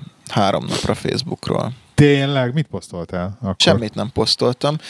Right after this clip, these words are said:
Speaker 1: Messengeren küldtem képet.
Speaker 2: Mess-, mit küldtél Messengeren?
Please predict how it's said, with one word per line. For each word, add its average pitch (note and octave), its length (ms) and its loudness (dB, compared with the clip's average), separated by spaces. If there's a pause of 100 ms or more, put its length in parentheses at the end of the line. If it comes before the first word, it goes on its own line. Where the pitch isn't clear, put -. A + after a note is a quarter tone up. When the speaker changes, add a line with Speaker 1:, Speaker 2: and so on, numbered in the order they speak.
(140)
Speaker 1:
Messengeren G#2 680 -2
küldtem A2 480 -4
képet. - 680 -4
Speaker 2:
Mess-, C3+ 300 2
mit F3+ 180 4
küldtél G2 340 -2
Messengeren? F#2+ 640 0